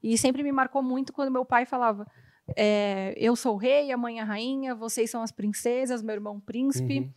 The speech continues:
Speaker 1: e a casa é o castelo." E isso é muito engraçado, porque essa metáfora que ele trazia é o que simboliza muito pra maioria das famílias. E, enfim, anos mais tarde, meus pais perderam tudo, a questão da grana, o casamento também foi de mal a pior,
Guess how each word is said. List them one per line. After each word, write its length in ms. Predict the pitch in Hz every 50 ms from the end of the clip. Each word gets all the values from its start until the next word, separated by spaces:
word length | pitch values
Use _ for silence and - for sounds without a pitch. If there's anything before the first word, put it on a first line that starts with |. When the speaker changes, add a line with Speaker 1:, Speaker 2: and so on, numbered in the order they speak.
| _ _
Speaker 1:
e 100 | - 233
a 60 | 240 247
casa 260 | - 247 233 233 247
é 20 |
o 40 | 240
castelo." 540 | - 285 269 - - 262 214 208 196 196 196 _ _ _ - - - _ _ -
E 240 | 240 226 240 254 277
isso 240 | 277 - - 247 - - -
é 80 | 226
muito 380 | 240 240 247 269 311 370 359 -
engraçado, 420 | 311 277 269 - 262 226 214 202
porque 480 | - 240 226 - 247 226 220 220 214 - _ _ _ - _ _ -
essa 600 | - 214 226 262 262 - 311 294 277 254 240 226
metáfora 840 | 220 220 220 - - - 226 247 320 330 - - 233 208 196 202 196 -
que 120 | - -
ele 160 | 202 196 196 202
trazia 560 | - - 208 208 180 196 247 285 302 262 220
é 120 | - 233
o 60 | 240
que 100 | 240 285
simboliza 560 | 262 - 294 285 254 294 294 277 311 349 349 349
muito 300 | 302 254 233 220 - -
pra 160 | - 226 214
maioria 380 | 214 220 220 214 214 214 214
das 160 | 202 214 220 -
famílias. 600 | - 220 208 202 190 185 185 185 196 - - - _ _ - - - _ _ _ _ _ -
E, 380 | 233 240 247 247 254 254 247 - -
enfim, 380 | 302 359 - - 285 240 220 226
anos 180 | 247 269 254
mais 240 | 247 262 262 262 -
tarde, 500 | - 208 220 220 240 240 240 285 330 349 349 - _ _ -
meus 200 | 226 226 226 -
pais 200 | - 226 214 208
perderam 460 | - - 214 202 202 202 196 196 202
tudo, 400 | 196 - - 226 247 277 240 262
a 60 | 226
questão 280 | - 233 214 - 220 214
da 120 | 208 214
grana, 400 | 202 202 208 202 208 233 254 269
o 40 | 254
casamento 440 | - 226 214 220 208 208 226 240 -
também 300 | - 226 208 208 220 233
foi 260 | 214 - 220 214 220
de 160 | 214 185 190 202
mal 160 | 214 208 214
a 60 | 220
pior, 440 | - - 214 208 202 202 226 262